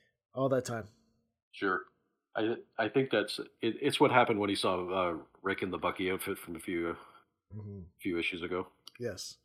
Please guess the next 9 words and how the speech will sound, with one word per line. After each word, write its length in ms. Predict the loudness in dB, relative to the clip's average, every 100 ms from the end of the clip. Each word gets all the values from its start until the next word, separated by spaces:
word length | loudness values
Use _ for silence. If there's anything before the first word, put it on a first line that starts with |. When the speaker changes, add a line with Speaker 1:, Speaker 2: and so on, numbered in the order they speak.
| _ _ _ _ _ _ _ _ _ _ _ _ _ _
Speaker 1:
So 640 | 6 10 10 10 10 8
it 120 | 6 4
was 100 | 6
a 40 |
blank 300 | 8 8 10
wall 500 | 12 12 12 12 12
and 240 | 10 6 6
Cap's 280 | 6 6
hallucinating. 640 | 6 4 4 0 -4 -6